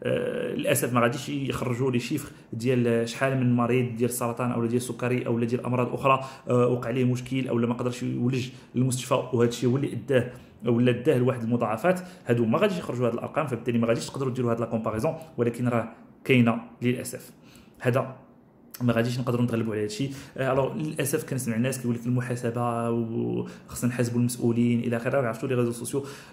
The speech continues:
آه، ب-، بصح نعم صحيح، هذا هو ال-، هذا هو الحل الوحيد،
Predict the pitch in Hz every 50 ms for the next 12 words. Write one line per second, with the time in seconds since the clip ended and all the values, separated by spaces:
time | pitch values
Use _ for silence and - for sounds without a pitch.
0 | - - 131 135 127 123 123 131 139 - 87 120 - 135 143 135 123 85 78 135
1 | 127 - - - 202 185 - - - - 139 143 156 175 160 - 160 156 165 165
2 | - 147 139 135 139 156 151 135 123 127 123 117 127 127 135 131 - - 131 120
3 | 123 127 - 196 180 - -